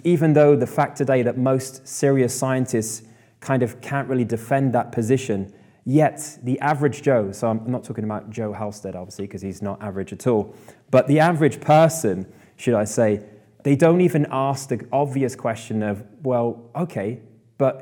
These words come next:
who did start all of this thing? Where do we come from?" So there's kind of an indifference to the big quest-, questions in life that many of us Christians reflect on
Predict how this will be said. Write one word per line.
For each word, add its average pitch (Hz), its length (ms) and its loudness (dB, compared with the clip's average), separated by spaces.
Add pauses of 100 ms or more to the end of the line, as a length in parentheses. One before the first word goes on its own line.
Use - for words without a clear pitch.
(120)
who 185 120 2
did 175 220 2
start 113 280 -6
all 104 120 -6
of 95 60 -8
this 92 180 -12
thing? 92 260 -12
Where 160 220 0
do 147 180 2
we 143 160 2
come 107 240 -4
from?" 104 260 -12
So 139 140 -2
there's 143 160 0
kind 165 260 -4
of 139 120 0
an 135 100 0
indifference 131 840 -2
to 117 280 -4 (380)
the 110 80 -2
big 147 240 2
quest-, - 400 -2 (160)
questions 113 560 -2
in 113 160 0
life 123 460 -4
that - 280 -4 (480)
many 147 220 0
of 139 100 2
us 135 140 2
Christians 113 500 -2
reflect 117 380 -2
on 113 320 -2